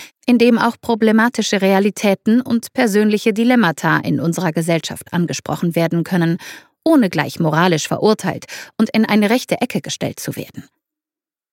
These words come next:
Es geht selbstverständlich nicht darum, einen Freibrief für menschenfeindliche Ideologien und Verhaltensweisen zu bekommen.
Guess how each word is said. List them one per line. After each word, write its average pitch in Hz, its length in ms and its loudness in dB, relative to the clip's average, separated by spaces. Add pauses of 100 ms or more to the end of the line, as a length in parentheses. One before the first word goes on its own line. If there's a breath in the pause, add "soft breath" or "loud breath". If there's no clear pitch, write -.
(260)
Es 190 160 -4
geht 214 200 0
selbstverständlich 214 840 0
nicht 170 220 -2
darum, 185 340 2
einen 180 300 0
Freibrief 214 540 0
für 147 140 -2
menschenfeindliche 170 920 0
Ideologien 170 840 0
und 139 220 -10
Verhaltensweisen 156 880 0
zu 151 120 -4
bekommen. - 440 -8